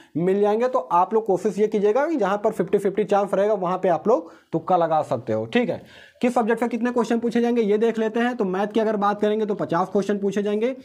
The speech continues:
रीजनिंग से भी पचास क्वेश्चन पूछा जाएगा दोस्तों। उसके अलावा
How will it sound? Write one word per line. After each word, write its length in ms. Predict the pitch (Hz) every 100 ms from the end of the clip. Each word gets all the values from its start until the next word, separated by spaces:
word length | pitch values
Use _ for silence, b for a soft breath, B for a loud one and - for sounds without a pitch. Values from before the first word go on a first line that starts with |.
| B B -
रीजनिंग 420 | 151 180 190 233
से 120 | 240
भी 80 | 233
पचास 340 | 220 214 220
क्वेश्चन 280 | 220 214 226
पूछा 240 | 208 208 214
जाएगा 240 | 226 226
दोस्तों। 300 | 220 220 233
उसके 180 | 220 208
अलावा 380 | 196 196 190